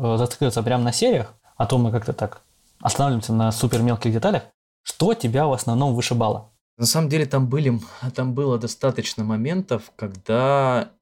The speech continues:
Speaker 2: я не понимал, во-первых, че там, как и по-, почему происходит. У меня вопросы к раскрытию именно лорной составляющей. И
Speaker 1: Давай прям подробно, каждый из них.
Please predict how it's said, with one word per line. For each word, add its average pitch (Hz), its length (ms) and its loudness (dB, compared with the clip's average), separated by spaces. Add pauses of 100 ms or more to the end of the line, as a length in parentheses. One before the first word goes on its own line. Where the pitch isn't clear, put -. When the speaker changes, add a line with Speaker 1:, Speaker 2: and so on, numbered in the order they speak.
(140)
Speaker 2:
я 123 240 0
не 120 120 2
понимал, 110 480 0
во-первых, 98 520 -4
че - 220 -6
там, 92 260 -6
как - 240 -8 (120)
и 107 120 -6
по-, 101 220 -2
почему 95 400 -8
происходит. 127 600 -4
У 98 60 -12
меня 98 200 0
вопросы 98 580 -4 (100)
к 90 420 -6
раскрытию 95 540 -6
именно 87 340 -8 (460)
лорной 104 400 0
составляющей. 87 880 -8
И 151 260 -4 (220)
Speaker 1:
Давай 160 320 2
прям 139 180 -2
подробно, 147 400 0
каждый 135 280 0
из 123 60 2
них. 117 120 0